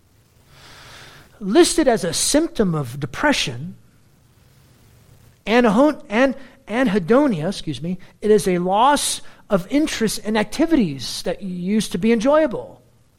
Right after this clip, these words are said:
and a reduced capacity to feel pleasure.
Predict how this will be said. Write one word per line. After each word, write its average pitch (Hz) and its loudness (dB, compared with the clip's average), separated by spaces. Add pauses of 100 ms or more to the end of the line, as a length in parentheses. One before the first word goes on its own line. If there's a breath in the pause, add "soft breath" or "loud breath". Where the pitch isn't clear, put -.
(1300)
and 147 -6
a 170 0
reduced 180 0
capacity 214 0
to 180 2
feel 220 0
pleasure. 190 0